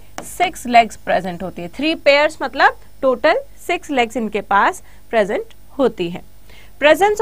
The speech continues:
of one or two pair of wings। अब इनके पास क्या होता है?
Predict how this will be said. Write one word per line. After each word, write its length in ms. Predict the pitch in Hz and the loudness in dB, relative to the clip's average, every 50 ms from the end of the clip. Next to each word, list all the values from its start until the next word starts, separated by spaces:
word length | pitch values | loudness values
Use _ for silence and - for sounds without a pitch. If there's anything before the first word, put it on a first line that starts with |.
| 370 | 4
of 120 | 370 - - 240 | 4 4 0 4
one 220 | 262 277 330 370 370 - - - | 4 4 6 4 -2 -4 -2 2
or 200 | 240 247 247 254 262 - - - | 4 6 6 4 4 -2 -6 -4
two 140 | 349 349 359 359 - 277 | -2 -2 -2 -2 0 0
pair 240 | 247 233 226 233 240 - - | 2 2 2 0 -2 -2 0
of 220 | - 240 285 349 - - - - - - 202 | 2 4 4 4 2 0 -16 -20 -16 -14 -4
wings। 420 | 214 285 277 208 170 156 - - - - - | -2 0 0 0 -2 -6 -12 -18 -20 -14 0
अब 140 | - 220 220 | 0 0 0
इनके 220 | 254 254 240 269 | 0 -4 -4 -4
पास 280 | 269 - 254 254 254 - | 0 2 2 0 0 -2
क्या 160 | - 262 247 | -2 0 0
होता 280 | 254 247 247 226 247 226 | 0 0 0 2 2 2
है? 300 | 233 240 269 302 415 | 2 4 2 2 2